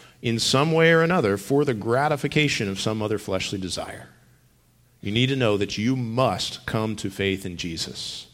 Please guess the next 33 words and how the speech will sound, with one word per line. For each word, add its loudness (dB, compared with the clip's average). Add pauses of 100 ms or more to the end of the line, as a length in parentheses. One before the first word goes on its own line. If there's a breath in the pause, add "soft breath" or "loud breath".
(720 soft breath)
You 0
cannot 2
obey 2 (240 loud breath)
Romans 0
six -2
twelve 2 (200)
apart -4
from -8
faith -2
in -10
Jesus. -6 (520 loud breath)
And -6
whatever 2
way 4
you -2
pretend 0
to -4
obey -4
it -6 (280 soft breath)
is -8
gonna -2
be -2
in -4
service -2 (240 loud breath)
to -10
the -8
flesh -4
and -6
not -6
in -8
service -6
to -14
God. -8